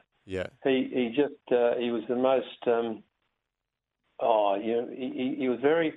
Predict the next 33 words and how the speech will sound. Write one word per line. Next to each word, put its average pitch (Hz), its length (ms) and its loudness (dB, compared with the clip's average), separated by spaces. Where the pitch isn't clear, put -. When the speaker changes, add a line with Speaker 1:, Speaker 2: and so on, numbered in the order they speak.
Speaker 2:
technical. 151 720 0
You 120 80 -4
know, 127 140 2
he 131 100 2
knew 139 240 2
all 135 220 4
the 127 100 2
weaknesses 131 520 -2
and 120 200 -6
strengths 127 300 -2
of 117 100 -4
the 117 120 0
opposition 113 480 -2
players 117 340 0
and 110 100 0
of 104 80 -2
his 104 160 -2
own 120 240 2
players, 107 380 0
and 110 100 -4
he 113 100 -2
led, 131 200 2
but 120 120 4
he 117 80 -4
led 135 240 0
from 120 120 -6
the 110 140 -2
front. 104 240 -2
He 120 180 -2
was, 113 180 0
uh, 113 400 2
he 113 140 -4
was 113 100 -6